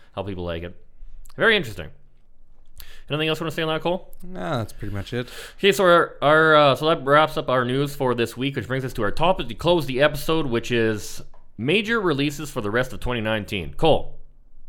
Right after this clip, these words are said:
Speaker 1: there's a, we got a bunch of games here. Twenty nineteen holiday is nuts already, right?
Speaker 2: Yes.
Speaker 1: So, um, we're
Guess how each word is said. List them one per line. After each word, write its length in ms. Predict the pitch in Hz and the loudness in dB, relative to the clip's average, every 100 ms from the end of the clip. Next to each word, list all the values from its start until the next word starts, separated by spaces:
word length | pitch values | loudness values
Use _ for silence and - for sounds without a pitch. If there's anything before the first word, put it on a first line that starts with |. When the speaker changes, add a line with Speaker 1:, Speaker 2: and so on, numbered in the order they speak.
| - - | -14 -8
Speaker 1:
there's 160 | 107 104 | -6 -6
a, 40 | |
we 300 | 85 95 110 | -8 -6 -2
got 100 | 123 | 0
a 40 | |
bunch 160 | 127 160 | 0 -2
of 60 | 139 | -2
games 220 | 143 139 | -4 -2
here. 300 | 147 139 107 123 156 | -2 -4 -8 -14 -12
Twenty 160 | 190 202 | -4 -2
nineteen 460 | 165 143 143 135 123 | 0 -2 -2 -2 -4
holiday 600 | 113 113 107 101 92 - _ - | -2 -2 -2 -4 -6 -10 _ -16
is 340 | 98 98 87 - _ _ _ _ _ | -8 -6 -8 -12 _ _ _ _ _
nuts 400 | 95 101 80 80 | -8 -6 -6 -8
already, 320 | 90 85 78 73 | -8 -6 -8 -10
right? 260 | 78 95 - | -10 -10 -8
Speaker 2:
Yes. 460 | 107 95 - - - - - | -6 -6 -10 -20 -20 -20 -20
Speaker 1:
So, 360 | - 113 113 110 | -6 0 0 0
um, 140 | 104 117 | -4 -4
we're 140 | 131 | -2